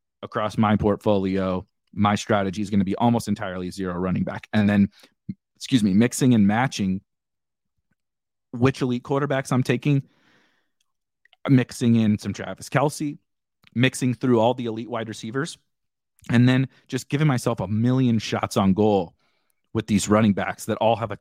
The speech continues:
ton of upside, absolutely a ton of upside.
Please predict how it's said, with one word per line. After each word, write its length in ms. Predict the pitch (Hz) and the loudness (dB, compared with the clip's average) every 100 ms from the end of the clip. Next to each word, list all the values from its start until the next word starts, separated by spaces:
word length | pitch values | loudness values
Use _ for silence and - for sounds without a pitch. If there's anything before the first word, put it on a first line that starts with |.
| - | -16
ton 420 | - - 131 101 | -12 -4 -2 -2
of 120 | 87 | -6
upside, 460 | 104 - - - _ _ _ | -10 -10 -12 -16 _ _ _
absolutely 400 | 127 123 135 107 | -4 -4 -8 -8
a 40 | 101 | -10
ton 240 | - 95 | -8 -10
of 80 | 85 | -10
upside. 380 | 85 - 92 | -14 -14 -16